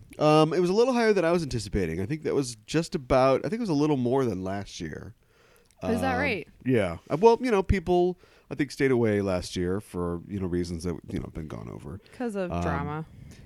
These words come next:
Speaker 1: and I think that people are excited about this year. Well, I mean, it's clear. The numbers are in. Numbers
Speaker 2: Yeah.
Speaker 1: don't lie.
Speaker 2: Right.
Speaker 1: Number five runs by. I'm a number four.
Speaker 2: <laughs>
Speaker 1: Uh,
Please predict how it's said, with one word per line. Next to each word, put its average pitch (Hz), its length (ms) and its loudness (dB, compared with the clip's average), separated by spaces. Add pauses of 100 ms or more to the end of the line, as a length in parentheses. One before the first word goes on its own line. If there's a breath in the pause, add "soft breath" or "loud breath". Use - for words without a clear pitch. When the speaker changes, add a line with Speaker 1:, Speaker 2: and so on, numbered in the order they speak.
(120)
Speaker 1:
and 107 220 -2
I 110 80 -2
think 127 180 -2
that 104 180 0 (680)
people 127 340 2
are 107 120 4
excited 180 360 -2
about 139 220 2
this 123 220 -2
year. 117 200 2
Well, 233 140 2
I 139 60 6
mean, 110 120 2
it's - 240 -8 (120)
clear. 127 180 4
The 90 140 -2
numbers 104 260 4
are 104 100 2
in. 82 300 -4
Numbers 151 220 2
Speaker 2:
Yeah. - 20 -8
Speaker 1:
don't 127 180 0
lie. 127 300 -2 (160)
Speaker 2:
Right. 170 320 -2 (140)
Speaker 1:
Number - 160 -10
five 82 260 -4
runs 80 160 -4
by. 80 160 -8
I'm 120 200 -4
a - 20 0
number 170 160 -4
four. 202 320 -4 (180)
Speaker 2:
<laughs> 196 300 -2
Speaker 1:
Uh, 107 520 0